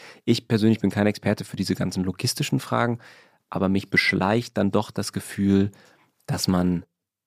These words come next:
so viele Angebote zum Impfen machen sollte, wie irgendwie möglich. Und ich verstehe nicht, warum man nicht beides macht.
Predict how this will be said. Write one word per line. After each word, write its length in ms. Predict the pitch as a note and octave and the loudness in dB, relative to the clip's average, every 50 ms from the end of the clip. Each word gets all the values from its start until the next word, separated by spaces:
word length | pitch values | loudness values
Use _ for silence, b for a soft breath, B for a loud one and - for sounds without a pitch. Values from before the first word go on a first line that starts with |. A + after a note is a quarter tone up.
| _ _ _ _ _ _ _ _ _ _ _ _ _ - | _ _ _ _ _ _ _ _ _ _ _ _ _ -4
so 160 | - A2 G#2+ | 0 2 2
viele 640 | - - - - C3 B2+ C3+ A#2 G#2 F#2+ F#2 - - - | 2 0 -4 0 2 2 4 6 6 6 4 2 -2 -4
Angebote 500 | - F#2+ F#2+ F#2 F2 F#2 F#2+ G2+ - - | -4 -4 -2 -2 -2 -2 -2 -4 -4 -6
zum 180 | - - - - | -6 -4 -4 -2
Impfen 360 | F#2 F2 - - F#2 F2+ F2+ | -2 -4 -2 -2 0 0 2
machen 300 | F2+ F2+ - - F#2+ F2+ | 0 -2 -2 -2 -2 0
sollte, 280 | F2 F2+ F2+ E2+ F2 E2+ | 0 0 0 -2 -4 -6
wie 100 | G2+ - | -6 -2
irgendwie 380 | - B2+ B2 C3 C3+ B2+ G#2+ G#2 | 2 4 4 6 6 4 4 4
möglich. 340 | G2+ G2+ G2 G2+ - G2+ - | 6 6 4 4 0 -2 -6
Und 80 | F#2+ | -4
ich 80 | F2+ - | -4 -4
verstehe 380 | - F#2 - - - F#2 F#2+ G2 | -6 -8 -6 -2 0 2 4 4
nicht, 180 | F#2+ F2 - | 2 0 -2
warum 200 | - - F2+ F#2 F#2 | -4 -4 -2 -2 -2
man 120 | F#2 F#2+ | -2 -2
nicht 140 | F#2+ F#2+ - | -4 -6 -6
beides 320 | - - F2+ - - - | -6 -6 -6 -6 -8 -10
macht. 180 | - - - | -12 -12 -14